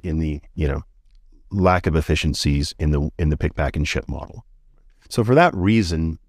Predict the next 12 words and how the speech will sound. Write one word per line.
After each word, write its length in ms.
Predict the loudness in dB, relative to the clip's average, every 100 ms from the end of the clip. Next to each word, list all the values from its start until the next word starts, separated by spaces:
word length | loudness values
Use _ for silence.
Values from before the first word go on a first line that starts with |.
| _
definitely 260 | 2 4 2
take 160 | 2 2
a 40 |
look 160 | 2 2
at 60 |
that. 140 | -2 0
If 180 | -2 2
you 120 | 0
have 220 | 2 0
the 100 | 2
ability 420 | 2 2 2 0
to, 360 | -2 -2 -2 -4